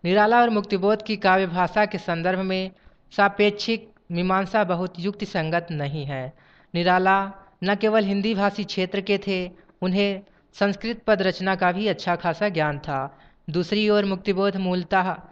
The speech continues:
अहिंदी भाषी थे। उनकी काव्य भाषा इसलिए स्थल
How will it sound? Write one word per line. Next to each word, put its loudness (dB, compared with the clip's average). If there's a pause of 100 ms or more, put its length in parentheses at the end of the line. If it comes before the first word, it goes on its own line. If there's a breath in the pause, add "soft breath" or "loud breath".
(180 loud breath)
अहिंदी 0
भाषी 0
थे। -2 (460 soft breath)
उनकी -2
काव्य 2
भाषा 0 (100)
इसलिए -4 (500 loud breath)
स्थल 0